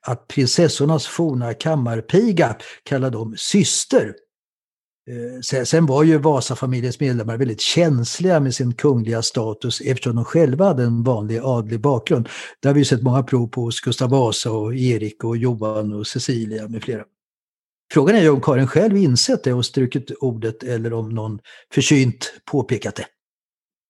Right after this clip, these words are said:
Karin har sina släktingar med på bröllopet, fattiga upplandsbönder som kungen låtit klä upp så att de kunnat byta sina enkla vadmalsrockar till fina sammetsdräkter.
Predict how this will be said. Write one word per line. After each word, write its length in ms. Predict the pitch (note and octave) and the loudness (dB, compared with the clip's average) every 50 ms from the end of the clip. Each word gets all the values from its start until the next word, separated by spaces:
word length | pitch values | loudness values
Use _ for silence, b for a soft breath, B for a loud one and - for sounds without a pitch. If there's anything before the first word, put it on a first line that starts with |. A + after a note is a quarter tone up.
| _ _ _ _ _ _ _ _ _ _ _ _ - | _ _ _ _ _ _ _ _ _ _ _ _ 2
Karin 280 | G3 D#3 B2+ D3+ A#3+ | 2 2 4 2 2
har 140 | B3+ A#3 F3+ | 2 2 2
sina 220 | - - C3 B2+ - | 2 0 0 0 -2
släktingar 760 | - - - D#3 A3+ B3 G#3+ - - - - G3 F#3+ C4 D4 | -4 -6 -2 -2 -2 -2 -2 -8 -14 -8 -6 -4 -4 -2 -2
med 200 | B3+ F3+ C#3+ - | 0 -2 -2 -2
på 80 | - C#3 | -4 -2
bröllopet, 540 | C3 D3 C#3 B2 A#2 G#2+ - - A2 G#2 - | 0 2 2 2 0 -4 -6 -10 -12 -12 -12
fattiga 600 | - - - G#3+ G3+ - _ _ C#3+ D3 E3 D3+ | -6 -2 0 0 -2 -2 _ _ -4 -2 -2 0
upplandsbönder 1200 | D3 F#3 G3 G3 - - D3+ C#3+ C#3+ - - C3 B2+ D3 C#3 C#3 C#3 C#3 C#3 F#3 A#3 A#3+ - B B B C3 | 2 0 0 0 -2 -4 -4 -2 -2 -4 -4 0 0 2 2 4 2 4 4 4 2 2 0 B B B -16
som 240 | - - G3 G3 F#3+ | -6 -2 0 0 0
kungen 420 | F#3+ - F#3+ D#3 C#3+ C#3+ D3 C#3 | 2 2 2 2 2 2 0 0
låtit 420 | C#3 D3 C#3+ C#3 - D3 B2+ - - | 2 2 0 2 0 -4 -4 -4 -2
klä 140 | - E3 F3 | 2 4 4
upp 340 | B3+ C#4 - - - - - B B B B | 4 4 0 -4 -14 -20 -20 B B B B
så 140 | - - D#3 | -6 -4 -4
att 80 | C#3 - | -2 -2
de 100 | C#3+ B2+ | -2 -2
kunnat 320 | - D3 C#3 C#3 B2+ - | 0 0 0 0 -2 0
byta 360 | B2+ D3 C#3 A2+ - - D#3 | 0 0 0 2 2 0 0
sina 260 | D#3 - G3 F3+ F3+ | 2 2 0 0 0
enkla 480 | F3 F3+ F#3+ F3+ C#3+ B2 - D3 C#3+ C#3 | 0 0 0 0 0 0 0 -2 -2 -2
vadmalsrockar 1200 | C3 B2+ D3 D#3 D3+ D3 C#3+ B2+ B2 C3 C3 B2+ B2 A#2+ - C#3 B2+ B2+ A#2 - _ - B2 B2 | 0 2 2 4 4 4 2 2 2 2 2 2 0 0 0 0 2 2 0 -2 _ -2 -2 -2
till 220 | A#2+ - C3 A#2 A2 | -2 -2 -4 -4 -4
fina 480 | - - - D3 C3 A#2+ G#2 A2 G#2 G2+ | -4 -2 -2 -2 -2 -2 -4 -4 -6 -4
sammetsdräkter. 1080 | - - - A#2+ A#2 G#2 G2+ G#2+ - - - - A3 A3 G3+ - - - - - - | -4 -4 -4 -4 -4 -4 -4 -4 -6 -6 -6 -6 -8 -8 -8 -12 -12 -10 -10 -10 -10